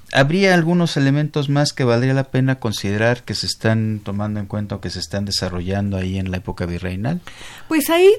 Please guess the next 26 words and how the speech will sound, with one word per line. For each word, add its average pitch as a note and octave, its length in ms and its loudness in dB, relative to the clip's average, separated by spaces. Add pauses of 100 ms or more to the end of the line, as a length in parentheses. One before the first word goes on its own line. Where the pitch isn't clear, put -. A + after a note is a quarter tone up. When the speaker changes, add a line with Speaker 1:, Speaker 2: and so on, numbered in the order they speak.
Speaker 2:
tendríamos E4+ 460 2
que C4 140 2
decir A3+ 380 0
que, G#3+ 380 2
que, F#3+ 420 2 (400)
pues A#3 160 2 (200)
hay E4+ 220 4
un, E4 400 4
una B3+ 320 2
parte G#3 460 -2 (120)
que F3+ 240 0
es - 260 -8
la F3 200 -2
legalidad D#3 580 -4
española, D#3 600 -8 (160)
que A#3 100 -2
sí C4 180 -2
se C4+ 200 -2
va A3 140 -4
a G3 60 0
ir G3 140 0
imponiendo E3+ 720 -4 (400)
para G#3+ 320 0
normar F3+ 720 -2
la E3 220 -8
vida F#3+ 460 -6